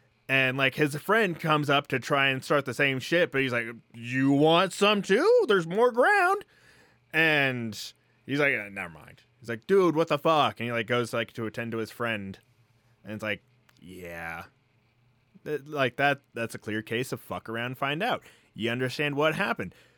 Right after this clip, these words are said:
You know, this fucking dude, you know, and it was just two white guys. So there's nothing racial about the fucking video. But just, like, boom, and just slams him on the fucking ground.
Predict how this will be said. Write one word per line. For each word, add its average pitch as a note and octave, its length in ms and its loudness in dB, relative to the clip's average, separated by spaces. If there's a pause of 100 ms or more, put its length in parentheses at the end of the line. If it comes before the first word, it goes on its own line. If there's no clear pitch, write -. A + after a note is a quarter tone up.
(440)
You A2 200 -8
know, G2+ 160 -8
this A#2 260 -6
fucking C#3+ 360 -4
dude, C3 380 -6 (100)
you B2+ 200 -8
know, A2+ 340 -8 (180)
and C#3 120 -2
it D3+ 60 0
was D#3 160 -2
just F#3 160 -6 (100)
two D#3+ 140 -2
white G#2+ 220 -2
guys. G2 460 -10 (320)
So G2+ 260 -6
there's G#2 220 -10
nothing A2+ 280 -6
racial F#2+ 360 -8
about F2+ 240 -10
the F#2+ 100 -14
fucking F#2 300 -12
video. F#2+ 460 -8 (840)
But G#2+ 320 -2 (240)
just, B2+ 160 -12
like, A2+ 160 -6 (260)
boom, F3 420 -4
and A2+ 100 -8
just - 360 -8
slams A#2 340 -4
him A#2+ 120 -8
on B2+ 80 -8
the B2+ 80 -8
fucking B2+ 300 -6
ground. G2+ 580 -6